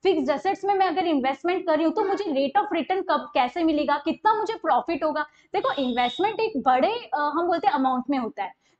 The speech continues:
तो उसमें invest करने से पहले हमें दस चीजें सोचनी पड़ेगी, जैसे कि कितनी capital चाहिएगी, कितना rate of return मिलेगा, कितना मुझे cash फ्लो उससे मिल पाएगा,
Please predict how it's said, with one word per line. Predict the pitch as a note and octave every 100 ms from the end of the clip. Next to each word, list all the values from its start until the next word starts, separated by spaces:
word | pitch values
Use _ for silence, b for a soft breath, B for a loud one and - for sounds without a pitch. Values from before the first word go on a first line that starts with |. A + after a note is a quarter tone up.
| -
तो | A#4+ - -
उसमें | D4+ - A4+
invest | - C#4 B3 B3+ - -
करने | F#4 F#4 G#4
से | A4+
पहले | A#4 G4
हमें | A4 A4 A3+
दस | D4
चीजें | - G4 G4
सोचनी | G#4+ G#4+ G4 G4+ A#4
पड़ेगी, | A4+ G4 C4+ A#3 - _ F#3+
जैसे | C#4+ D#4 F#4+
कि | G4 G#4 - _
कितनी | D4+ - E4
capital | E4 G#3+ C4+ D#4+
चाहिएगी, | E4 D#4 D4 C#4+ D4
कितना | - D4 F#4
rate | C#4+ C4+ C4
of | E4+
return | D#4+ D#4 D#4+
मिलेगा, | D4+ D4 C#4 C#4
कितना | C#4+ B3 G4
मुझे | F#4+ F#4
cash | F#4+ C#4 B3+ -
फ्लो | F4
उससे | E4+ G4+
मिल | D#4 C#4 D#4+
पाएगा, | D4 C#4 C4